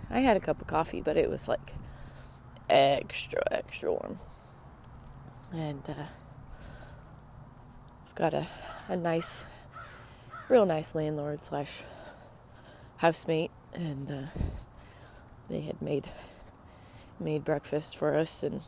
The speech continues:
coffee and stuff, and they had brought out this, this little rub that can help open up your breathing pathways and stuff, and said, "Put it on your feet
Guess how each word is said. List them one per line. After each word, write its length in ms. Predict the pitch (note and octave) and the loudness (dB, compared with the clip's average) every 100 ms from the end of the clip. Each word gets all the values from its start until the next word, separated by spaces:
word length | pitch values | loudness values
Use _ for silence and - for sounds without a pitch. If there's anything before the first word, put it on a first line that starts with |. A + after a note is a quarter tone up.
| - - | -14 -8
coffee 480 | - D#3 - F3+ D3+ | -2 -2 -2 -4 -2
and 140 | D3 | -6
stuff, 440 | - - D3 - | -4 0 0 0
and 220 | D3+ C#3+ D#3 | -4 -4 -6
they 160 | - D#3 | 0 2
had 240 | D#3 D3 D3 - - - | 2 -2 -2 -16 -18 -6
brought 200 | - C#3+ | -2 0
out 220 | C#3 D3 - | 2 0 0
this, 340 | D3 - - - - - - - - | -4 -2 -8 -12 -18 -18 -20 -18 -4
this 240 | E3+ - | -2 2
little 240 | E3 C#3 C#3 | 2 2 4
rub 340 | D#3+ E3 D3+ - - - - | 6 6 4 -4 -18 -8 4
that 180 | D3 - - | 4 4 -10
can 200 | - D3 | -4 -2
help 280 | D3+ C#3 - | 2 2 4
open 300 | D3+ D3+ D3 | 2 2 -2
up 180 | C3+ - | -4 0
your 320 | D3 C#3+ D#3 - - - - - - | 2 2 0 -8 -20 -20 -20 -20 -12
breathing 580 | - D#3+ E3+ D#3 D3+ D#3+ - - - - - - - - - - - | 0 4 4 4 -2 -4 -8 -18 -18 -18 -18 -18 -16 -16 -16 -20 0
pathways 840 | F3+ E3+ E3+ F3 E3 E3 E3 E3+ | 6 6 8 10 12 12 10 6
and 140 | D#3 D#3 | 4 -4
stuff, 400 | - D#3 D#3+ - | 6 6 6 0
and 100 | D#3 | -6
said, 220 | - - | -4 4
"Put 140 | B3 | 6
it 80 | F4+ | 8
on 120 | F4+ | 8
your 80 | E4+ | 4
feet 280 | D#4+ D#4 - | 2 2 2